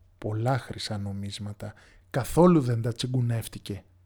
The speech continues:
και πήγε στη γειτονιά που μαζεύονταν οι βηματιστές. Έπιασε δύο-τρεις από αυτούς και τους είπε: «Έχω στα χέρια μου χρυσό, πολύ χρυσό.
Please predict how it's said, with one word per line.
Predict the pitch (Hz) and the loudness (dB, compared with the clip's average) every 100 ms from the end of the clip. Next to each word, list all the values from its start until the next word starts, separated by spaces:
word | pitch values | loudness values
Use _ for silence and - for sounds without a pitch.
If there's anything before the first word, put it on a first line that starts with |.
| _ _ _ _ | _ _ _ _
και | - 120 | -8 -8
πήγε | - 156 156 131 | 0 2 2 2
στη | - 120 | -4 -4
γειτονιά | 117 123 117 107 131 175 214 214 | -4 -4 -4 -2 0 0 -4 -8
που | - | -6
μαζεύονταν | 127 117 110 110 160 190 196 175 180 165 | -4 -2 -4 0 0 2 0 0 0 -2
οι | |
βηματιστές. | 135 135 135 131 - - 135 95 - - _ _ - - - | -2 -4 -6 -8 -10 -8 -8 -8 -12 -18 _ _ -20 -20 -6
Έπιασε | 202 - 185 175 | -4 -2 0 2
δύο-τρεις | 151 175 165 170 - | 4 4 4 0 0
από | 123 120 | -4 -8
αυτούς | - 240 220 | -6 -4 -4
και | 170 | -4
τους | 160 139 | -4 -2
είπε: | 139 - - _ _ _ _ _ _ | -4 -6 -12 _ _ _ _ _ _
«Έχω | 160 165 180 | 8 8 8
στα | 165 165 | 6 6
χέρια | - 165 160 170 | 10 10 10 8
μου | 170 | 6
χρυσό, | 156 151 143 - 139 104 - - _ _ - | 4 4 4 4 4 2 -6 -20 _ _ 0
πολύ | 139 143 143 | 4 6 4
χρυσό. | 117 107 - 104 95 | 2 -4 -4 -8 -12